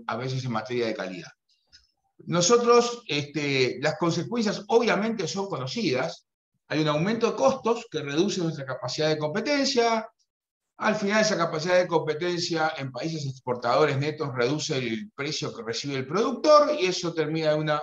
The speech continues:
menor producción y en una mer-, menor remuneración de factores, básicamente el trabajo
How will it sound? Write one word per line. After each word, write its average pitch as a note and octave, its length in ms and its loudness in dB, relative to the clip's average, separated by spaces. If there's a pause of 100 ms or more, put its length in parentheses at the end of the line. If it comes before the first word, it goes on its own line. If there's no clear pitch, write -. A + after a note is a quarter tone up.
menor D3 440 -4 (100)
producción F#3+ 720 -2 (420)
y C#3+ 80 -4
en D#3 60 0
una D#3+ 140 2
mer-, D3+ 260 0
menor D3+ 300 -2
remuneración D#3+ 600 -2
de G3+ 100 0
factores, G3+ 380 -2
básicamente D#3 540 -2
el D#3 80 0
trabajo G3 640 2